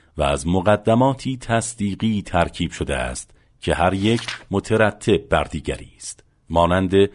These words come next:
صور، آیات، جملات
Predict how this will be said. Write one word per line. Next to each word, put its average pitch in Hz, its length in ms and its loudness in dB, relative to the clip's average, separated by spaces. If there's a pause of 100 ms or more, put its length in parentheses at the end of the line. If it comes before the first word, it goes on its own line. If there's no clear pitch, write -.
(220)
صور، 90 760 0 (440)
آیات، 85 760 2 (400)
جملات 104 840 2